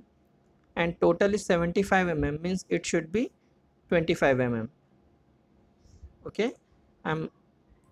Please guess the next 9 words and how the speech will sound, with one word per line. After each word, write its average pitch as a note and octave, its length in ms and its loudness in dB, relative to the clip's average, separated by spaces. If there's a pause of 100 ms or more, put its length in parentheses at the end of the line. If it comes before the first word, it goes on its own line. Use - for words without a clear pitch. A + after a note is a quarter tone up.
marking E3 420 0
the F3 120 2
distance E3+ 440 -4
here. F3 400 0 (560)
This D#3+ 220 -2
is F3+ 280 2 (200)
twenty-five D3+ 640 -2
mm. B2 260 -6 (2500)
Now F#3+ 360 2